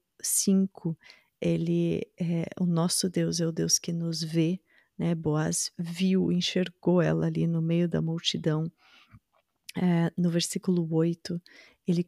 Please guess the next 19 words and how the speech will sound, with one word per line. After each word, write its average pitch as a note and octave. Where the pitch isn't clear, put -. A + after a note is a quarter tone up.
fala A3
com D#3
ela, C#3+
ele E3
dirige F3
a G#3+
palavra F3+
pra -
ela. -
Ela D#3+
era G3
uma A#3
mulher G#3
estrangeira, F#3+
tava E3+
sozinha F#3+
ali, F3
mas F3
ele, G3